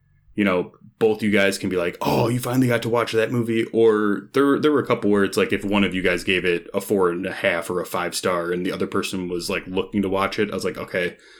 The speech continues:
I'll watch it," 'cause then we'll start a conversation and then essentially bully the other person into watching it. Um, but no, so my, my couple that I'm super excited for that are near the top of my list are, like,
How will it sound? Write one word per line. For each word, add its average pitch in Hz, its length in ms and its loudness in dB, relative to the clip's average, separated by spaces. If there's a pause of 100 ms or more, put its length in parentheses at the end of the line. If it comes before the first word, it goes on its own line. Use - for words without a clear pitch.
(280)
I'll 113 140 2
watch 98 240 2
it," 110 100 0
'cause 98 140 -4
then 95 160 0
we'll 92 100 -2
start 95 200 0
a 80 40 -10
conversation 90 600 -4
and 87 120 -4
then 82 260 -8
essentially 98 460 -2
bully 90 300 0
the 87 160 0
other 82 160 -2
person 92 320 -4
into 87 140 -6
watching 87 340 -4
it. 92 240 -2 (560)
Um, 92 640 0 (220)
but 117 120 2
no, 117 160 4
so 113 140 0
my, 147 400 2
my 117 180 2
couple 143 260 0
that 127 100 4
I'm 87 100 -2
super 127 340 2
excited 101 400 0
for 98 200 2
that 92 120 2
are 92 100 2
near 95 160 0
the 87 60 -4
top 92 180 -4
of 95 40 -6
my 92 60 -4
list 92 220 -4
are, 95 80 0
like, 87 280 -4